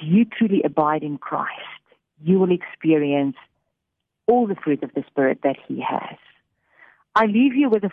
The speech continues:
following story that touched me very deeply and, and gives so much meaning to my life as well. And maybe for a listener this morning, maybe this can, can just give you a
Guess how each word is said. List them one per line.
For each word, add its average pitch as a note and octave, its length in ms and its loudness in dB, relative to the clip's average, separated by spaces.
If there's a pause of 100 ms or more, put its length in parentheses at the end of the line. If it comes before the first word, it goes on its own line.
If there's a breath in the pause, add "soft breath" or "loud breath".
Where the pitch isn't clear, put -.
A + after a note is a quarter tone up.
following F#3+ 380 0 (100)
story E3 360 -2
that D#3 220 0 (400)
touched A#3 320 -4
me G#3 120 2
very E3 280 2
deeply D#3 480 0
and, D3+ 240 -2 (460 loud breath)
and F3 180 -2
gives G3 220 2 (400)
so A#3 100 2
much B3 300 0
meaning E3 560 2
to E3+ 80 0
my D3+ 280 2
life C#3 320 -2
as D3+ 100 -8 (120)
well. - 340 -2
And E3+ 180 0
maybe G3 300 2
for G3+ 220 2
a F3 40 2
listener E3 440 0
this D#3 220 -2
morning, D3+ 480 -2 (1200)
maybe A3 220 2
this G3+ 200 0 (120)
can, G3+ 320 0 (760)
can G3+ 220 2
just G#3+ 160 0 (320)
give F#3 180 2
you G3+ 160 6
a F#3 80 -2